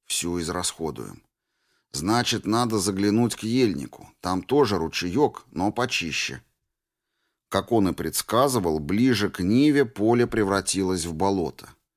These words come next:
Фарид дважды упал, хотя после столкновения с циклопом и свинюшками всё равно был в грязи по самые уши.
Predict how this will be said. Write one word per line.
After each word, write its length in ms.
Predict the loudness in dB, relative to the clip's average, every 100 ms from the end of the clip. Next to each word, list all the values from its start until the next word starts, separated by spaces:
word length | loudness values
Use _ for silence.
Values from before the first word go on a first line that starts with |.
| _ _ _ _ 0
Фарид 380 | 2 4 2 2
дважды 420 | 4 4 4 2
упал, 540 | 2 2 2 2 0 -6
хотя 280 | -4 -2 -2
после 380 | 0 0 0
столкновения 720 | -2 -2 0 0 2 4 2 0
с 60 |
циклопом 580 | -4 -4 2 2 2 0
и 20 |
свинюшками 800 | -2 -2 2 2 2 2 2 2 -4 -20 _
всё 200 | 0 2
равно 380 | 4 4 4 6
был 220 | 4 4
в 80 | 4
грязи 440 | 2 2 0 -2
по 160 | 0 -2
самые 480 | 0 0 0 2
уши. 480 | 2 0 -4 -8 -10